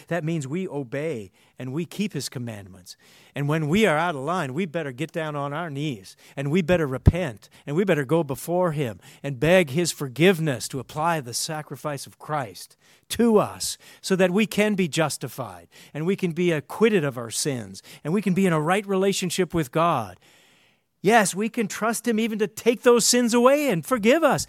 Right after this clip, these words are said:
remove him, so we are never accountable for those past sins ever again. What an awesome <laughs> blessing. God is in control,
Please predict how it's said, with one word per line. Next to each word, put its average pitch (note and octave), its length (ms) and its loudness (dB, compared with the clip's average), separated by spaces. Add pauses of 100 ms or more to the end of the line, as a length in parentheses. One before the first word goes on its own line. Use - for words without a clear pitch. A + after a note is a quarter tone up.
(140)
remove C4 440 4
him, A#3 220 4 (160)
so - 140 4
we C4+ 100 4
are B3+ 100 6
never C4 500 4
accountable G#3+ 580 0
for F#3+ 120 -4
those G3+ 280 0
past G#3 320 -6
sins A3 360 -4 (300)
ever C4+ 280 4
again. G#3 520 2 (760)
What C4+ 160 6
an C#4+ 40 8
awesome C#4 340 6
<laughs> - 20 2
blessing. G3+ 580 2 (280)
God B3+ 220 4
is C4+ 200 -2
in B3+ 100 -2
control, E3+ 640 -2